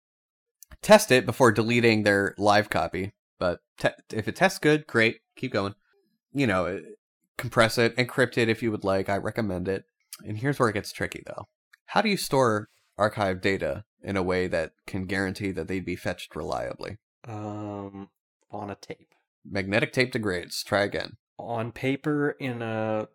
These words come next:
Speaker 2: locked filing cabinet that is in a bank vault that can't be lit on fire or blown up by drone strikes.
Speaker 1: <laughs> That's, that's actually pretty good, except for the paper bit, because then how do you parse that?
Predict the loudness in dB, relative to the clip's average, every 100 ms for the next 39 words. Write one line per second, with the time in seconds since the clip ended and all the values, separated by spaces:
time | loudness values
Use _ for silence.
0 | _ -8 -2 -2 -2 -2 -2 -2 -4 -6
1 | -6 -6 -8 -8 -8 -10 -10 -12 -10 -10
2 | -14 -14 -10 -6 -6 -6 -6 -6 -4 -6
3 | -10 -8 -10 -10 -8 -6 -6 -8 -6 -6
4 | -6 -10 _ _ _ _ -6 -6 -2 -2
5 | -2 -4 -6 -8 -10 -12 -14 -16 -18 _
6 | _ _ _ _ _ -2 -2 -2 -8 -18
7 | -20 _ _ -20 -18 -2 4 4 4 0
8 | 2 0 -4 -16 -4 0 2 4 6 6
9 | 6 6 8 8 6 2 -2 0 0 4
10 | 4 4 4 2 2 0 2 2 4 4
11 | 6 4 2 2 2 0 -2 -2 -2